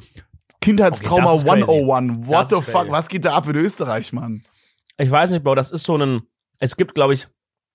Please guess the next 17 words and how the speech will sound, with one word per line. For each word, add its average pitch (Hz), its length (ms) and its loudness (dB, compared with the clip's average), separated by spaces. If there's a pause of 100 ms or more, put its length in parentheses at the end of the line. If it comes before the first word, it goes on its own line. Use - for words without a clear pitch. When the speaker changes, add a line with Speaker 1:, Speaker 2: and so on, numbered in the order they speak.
(400)
Speaker 2:
ich 104 80 -6
will 117 60 -4
keine 120 200 -2
Scheiße 123 240 -2
erzählen, 117 160 -4
aber 107 80 -4
ich 104 60 -6
glaub, 123 100 -2
im 110 40 -2
Schwarzwald 135 540 0
gibt's 123 180 -6
auch 131 140 2
so, 175 260 -2
so 156 140 -6
eine, 147 160 -2 (120)
was 123 180 2
Ähnliches. 185 480 -2